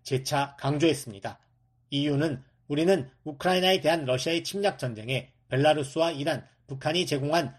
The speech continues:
지속적인 군사 지원을 규탄한다고 밝혔습니다.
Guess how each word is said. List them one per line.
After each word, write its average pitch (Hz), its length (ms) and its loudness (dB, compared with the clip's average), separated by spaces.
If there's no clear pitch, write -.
지속적인 160 600 0
군사 156 300 4
지원을 131 420 -2
규탄한다고 135 960 -4
밝혔습니다. 123 760 -4